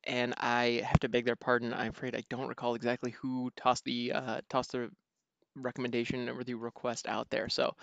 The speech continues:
please check me on that. I will be more than happy to shout you out in a later video. Thank you so much for the, the re-, request. Um, so what they wanted to see was Expropriate, and specifically because, um,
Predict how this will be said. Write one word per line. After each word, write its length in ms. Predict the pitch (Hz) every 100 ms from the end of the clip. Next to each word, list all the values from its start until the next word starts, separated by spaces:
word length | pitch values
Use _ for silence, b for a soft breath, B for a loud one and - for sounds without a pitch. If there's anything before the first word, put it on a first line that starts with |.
| B B B B B _ _ _
please 340 | 156 147 131 - _
check 240 | - 156 147
me 80 |
on 100 | 135
that. 140 | 131 120
I 60 |
will 160 | 117 120 -
be 80 | 123
more 220 | 127 127
than 100 | 123
happy 220 | 117 113
to 40 |
shout 280 | 113 117 110
you 60 | 117
out 120 | 117
in 60 | 113
a 60 |
later 180 | 117 117
video. 360 | 120 120 117 117 _
Thank 180 | 147 123
you 80 | 113
so 120 | 120
much 220 | 117 110 -
for 280 | 123 117 120 -
the, 320 | 123 117 113 -
the 100 | 131
re-, 100 | 123 - _ -
request. 720 | 139 - - 135 135 - - B B B -
Um, 340 | 127 127 123 - _ -
so 340 | - 175 - -
what 160 | 156
they 80 | 247
wanted 160 | 233 170
to 80 | -
see 120 | 135
was 280 | 127 120 - b _
Expropriate, 1120 | 139 - - - - 135 - 120 - - - - B B _
and 380 | 131 120 117 - - -
specifically 560 | - - 277 247 196
because, 480 | 147 - 120 120 113 - _ _ _
um, 280 | - 120 123